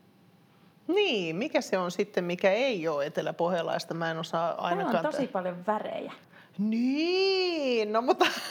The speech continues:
Speaker 1: <laughs> mutta se johtuu siitä, että mä en voi sietää valkoisia seiniä. Niitä on meillä täällä just niin kuin niin paljon kuin on pakko.
Speaker 2: Mm.
Speaker 1: Joo, mä, mä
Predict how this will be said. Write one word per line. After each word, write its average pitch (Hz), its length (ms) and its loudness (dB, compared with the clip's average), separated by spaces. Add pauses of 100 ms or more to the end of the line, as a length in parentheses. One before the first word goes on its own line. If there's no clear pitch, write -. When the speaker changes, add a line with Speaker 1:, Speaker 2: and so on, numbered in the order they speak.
(300)
Speaker 1:
<laughs> - 520 -8
mutta 220 240 0
se 214 160 4
johtuu 214 400 2
siitä, 190 300 0
että 185 120 -4
mä 190 140 2
en 180 80 0
voi 185 120 -2
sietää 180 580 0
valkoisia 190 580 2
seiniä. 185 540 0
Niitä 185 280 -4
on 180 60 -4
meillä 190 300 0
täällä 180 300 0
just 196 400 -6
niin 175 160 -4
kuin 170 140 -6
niin 175 200 -6
paljon - 260 -4
kuin 165 200 -4
on 185 60 -6
pakko. - 880 0 (120)
Speaker 2:
Mm. 175 420 -6 (120)
Speaker 1:
Joo, 180 380 2 (180)
mä, 240 240 4 (500)
mä 208 680 0